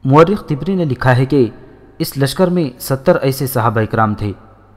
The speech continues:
जो ग़ज़वा बदर में लड़े थे। तकरीबन तीन सौ ऐसे बुज़ुर्ग थे जो फ़तेह मक्का में शरीक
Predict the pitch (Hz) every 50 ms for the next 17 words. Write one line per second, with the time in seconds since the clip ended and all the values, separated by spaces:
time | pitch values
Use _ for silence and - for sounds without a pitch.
0 | _ _ - - 120 104 135 131 110 101 117 113 104 117 123 113 101 110 101 123
1 | 120 110 110 110 98 101 98 101 98 - 104 95 - - - - - _ _ -
2 | _ _ - _ _ _ _ - 139 131 - 170 165 180 185 165 135 - - -
3 | - - - 147 170 170 - - 180 160 139 - 131 131 131 - 131 110 107 110
4 | 104 123 117 - - - 110 107 98 92 - - - - _ _ - _ _ -
5 | - - 123 131 127 120 - 113 110 - 120 104 101 104 101 - - 113 107 107
6 | 101 - 110 101 104 98 90